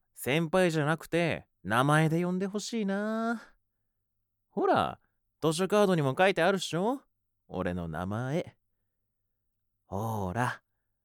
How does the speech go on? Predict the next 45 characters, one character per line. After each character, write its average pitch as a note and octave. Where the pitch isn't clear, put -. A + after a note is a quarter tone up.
ほ F#3+
ら。 G3+
の、 B2
図 E3+
書 F#3+
委 F#3+
員 F3+
の A#2
仕 -
事 F#2+
思 A2
い -
出 C3
し -
ち -
ゃ F2
っ -
た？ -
ち -
ぇ C4+
ー、 A#3+
今 G#2
日 -
こ -
そ -
呼 D#2
ん G#2
で B2+
も A#2+
ら A#2+
お C#3
う D#3
と -
思 G#2+
っ C3+
た C3
の G2+
に、 D#2+
失 -
敗 C#2
し -
ち -
ゃ G2
っ -
た。 D3+